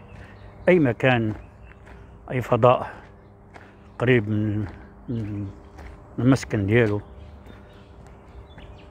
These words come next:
ويحاول يعني يبعد شوية على مشاكل الشغب اللي كيكون في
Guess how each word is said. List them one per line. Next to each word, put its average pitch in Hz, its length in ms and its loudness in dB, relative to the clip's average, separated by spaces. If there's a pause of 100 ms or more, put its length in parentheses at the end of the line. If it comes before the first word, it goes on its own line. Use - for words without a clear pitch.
(240)
ويحاول 135 560 2 (1900)
يعني 113 400 -2 (920)
يبعد 117 300 2
شوية 120 380 0
على 104 320 -2 (1400)
مشاكل 110 800 0 (1160)
الشغب 110 480 0
اللي 107 140 -6
كيكون 110 340 -4
في 104 260 -10